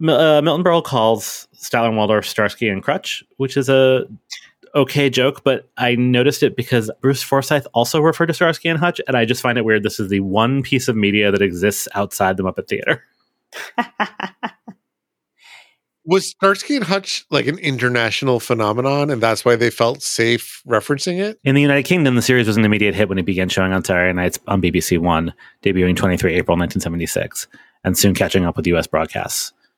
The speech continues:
Speaker 1: So, yes, your theory
Speaker 2: Yeah.
Speaker 1: is solid.
Speaker 2: So that's why.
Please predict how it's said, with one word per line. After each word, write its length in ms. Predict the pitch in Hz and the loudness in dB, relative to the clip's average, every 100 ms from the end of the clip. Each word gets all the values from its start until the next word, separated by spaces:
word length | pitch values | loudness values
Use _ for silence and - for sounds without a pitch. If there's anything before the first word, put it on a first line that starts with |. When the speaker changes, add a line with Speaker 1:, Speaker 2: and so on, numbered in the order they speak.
| _ _ _ _ _ | _ _ _ _ _
Speaker 1:
So, 800 | - - 113 101 95 95 92 90 _ _ _ _ _ _ | -8 0 2 4 4 6 4 2 _ _ _ _ _ _
yes, 340 | 98 85 - - | -2 -2 -4 -4
your 120 | 87 | -2
theory 300 | 95 92 92 | 0 2 2
Speaker 2:
Yeah. 100 | 90 | 0
Speaker 1:
is 100 | 82 | -4
solid. 220 | - - 113 | -2 -2 0
Speaker 2:
So 40 | |
that's 260 | 117 110 - | 0 -2 -8
why. 320 | 87 85 90 | -10 -10 -14